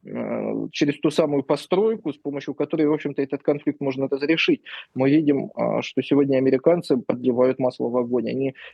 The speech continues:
совершенно не заинтересованы в деэскалации этого конфликта. Они все больше и больше направляют туда,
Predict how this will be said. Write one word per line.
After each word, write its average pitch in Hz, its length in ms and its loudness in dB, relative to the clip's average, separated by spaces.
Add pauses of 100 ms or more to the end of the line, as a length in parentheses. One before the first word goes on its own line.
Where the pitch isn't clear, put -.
совершенно 147 440 0
не 143 240 2
заинтересованы 127 800 -2
в 120 60 -6
деэскалации 120 680 -2
этого 110 240 -10
конфликта. 117 600 -6
Они 117 120 -8
все - 160 -2
больше 135 300 2
и 127 40 6
больше 131 340 2
направляют 127 600 4
туда, 120 320 2